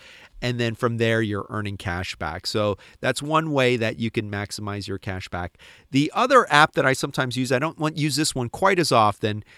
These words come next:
because Rakuten also sometimes has coupon codes that you can try out. Uh, but there's another one called Honey, which specifically focuses on discounts. And it, uh, as you know,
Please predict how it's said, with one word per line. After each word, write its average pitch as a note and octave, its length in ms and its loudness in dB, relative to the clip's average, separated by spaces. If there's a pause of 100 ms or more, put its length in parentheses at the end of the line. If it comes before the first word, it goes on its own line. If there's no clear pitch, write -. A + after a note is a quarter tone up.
(120)
because A#2 240 -2
Rakuten C#3 640 2
also C3+ 300 -2
sometimes A#2+ 420 -4
has G#2 160 0
coupon - 600 -2
codes G2 360 -6
that G2 240 -4
you G#2 80 -10
can G2+ 160 -8
try F#2+ 340 -4
out. F#2 260 -4 (460)
Uh, A2 220 -2
but B2 220 0
there's C#3 180 0
another G#3+ 300 -2
one G#3 160 0
called C#3+ 220 4
Honey, C#3 440 2
which A2 320 -4 (140)
specifically F3+ 800 -2
focuses A2+ 600 -2
on A2 500 -4
discounts. - 600 -2 (440)
And C#3+ 200 -2
it, - 280 -8
uh, B2 320 2 (160)
as C3+ 220 4
you E3+ 100 0
know, D3 480 4